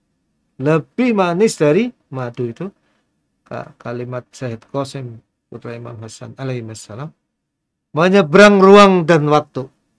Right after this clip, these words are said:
memberikan sebuah contoh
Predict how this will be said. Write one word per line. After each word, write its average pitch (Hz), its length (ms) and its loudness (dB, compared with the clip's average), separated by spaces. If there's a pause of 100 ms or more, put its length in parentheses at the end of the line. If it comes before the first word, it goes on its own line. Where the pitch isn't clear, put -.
(800)
memberikan 131 560 -4
sebuah 123 400 -6
contoh 139 480 -2